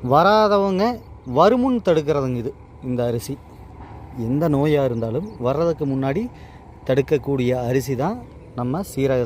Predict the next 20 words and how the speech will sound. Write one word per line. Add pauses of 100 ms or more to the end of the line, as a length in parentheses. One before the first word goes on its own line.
சம்பாங்க. (2500)
ஏன்னா, (420)
இது
அவ்வளோ
ஒரு
சிறப்பு
வாய்ந்ததுங்க,
மருத்துவ
குணம்
வாய்ந்ததுங்க. (640)
வாதம்,
பித்தம்,
கபம் (280)
இந்த
மூணையும் (460)
சீர்
பண்ணக்கூடிய
அரிசி (240)
இந்த (140)
சீரக